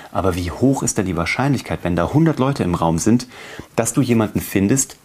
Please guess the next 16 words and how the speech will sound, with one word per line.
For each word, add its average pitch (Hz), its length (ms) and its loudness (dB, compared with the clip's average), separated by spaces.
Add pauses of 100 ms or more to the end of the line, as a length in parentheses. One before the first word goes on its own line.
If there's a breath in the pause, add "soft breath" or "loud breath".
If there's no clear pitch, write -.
(140)
dessen 90 300 0
Nase 104 340 2
dir 82 140 0
gut - 180 -4
passt, - 380 -8 (140)
wo 101 120 2
die 107 100 2
Antennen 110 460 2
ausschlagen, 92 480 0
wo 90 60 0
du 92 60 0
sagst, 87 380 -2
„Guter 170 300 0
Typ, 151 280 0
gutes 143 340 2
Mädel, 120 340 4